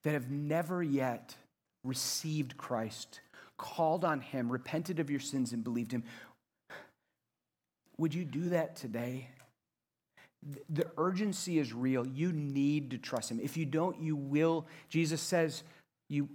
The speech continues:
he will perish unless you believe in him. Father, I pray that by your might and power, you would come.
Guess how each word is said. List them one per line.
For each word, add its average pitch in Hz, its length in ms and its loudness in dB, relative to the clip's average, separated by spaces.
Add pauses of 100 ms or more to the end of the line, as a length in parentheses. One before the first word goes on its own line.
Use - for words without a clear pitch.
(380)
he 175 140 2
will 156 180 4
perish - 960 0 (1080)
unless 135 720 0 (480)
you 131 100 -2
believe 120 600 0 (220)
in 113 120 -6
him. - 360 -14 (1200)
Father, 151 400 4
I 147 140 0
pray 110 480 -6 (760)
that 135 200 0
by 151 200 8
your 160 460 6
might 131 520 2
and 131 140 0
power, 104 500 -4 (600)
you 139 240 4
would 160 200 4
come. 107 380 -2